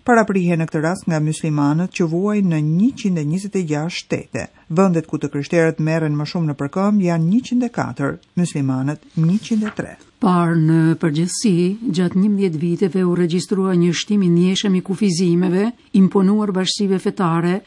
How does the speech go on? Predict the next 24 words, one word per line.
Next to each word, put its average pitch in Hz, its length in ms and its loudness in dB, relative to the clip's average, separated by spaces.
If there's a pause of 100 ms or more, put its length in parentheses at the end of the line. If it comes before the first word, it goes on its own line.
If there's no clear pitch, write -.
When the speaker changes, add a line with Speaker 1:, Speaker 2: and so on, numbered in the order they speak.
Speaker 2:
nga 196 160 0
shtetet 165 400 -2
e 180 80 2
ndryshme. 185 560 -2 (340)
Në 180 120 0
vitin 208 320 0
dy 156 100 0
mijë 156 220 2
e 156 80 -4
tetëmbëdhjetë, 170 800 0 (120)
këto 196 200 2
kufizime 202 520 0
u 180 120 0
rriten 208 420 0
nga 170 140 4 (160)
zero 185 380 0 (120)
pikë 202 400 -2
në 175 180 2
dhjetë, 175 600 -4
duke 190 260 2
arritur 208 360 0
në 170 160 4
pikën 170 320 0
më 156 200 2